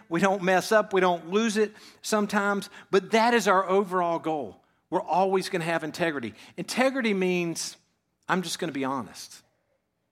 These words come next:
right? I'm gonna be honest with people.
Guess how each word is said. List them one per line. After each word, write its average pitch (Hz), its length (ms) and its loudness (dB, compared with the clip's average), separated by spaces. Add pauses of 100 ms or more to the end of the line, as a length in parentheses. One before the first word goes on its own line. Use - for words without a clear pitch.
(280)
right? 196 240 4
I'm 214 140 4
gonna 220 300 4 (440)
be 214 140 0
honest 208 420 4
with 165 160 -4
people. 117 380 -6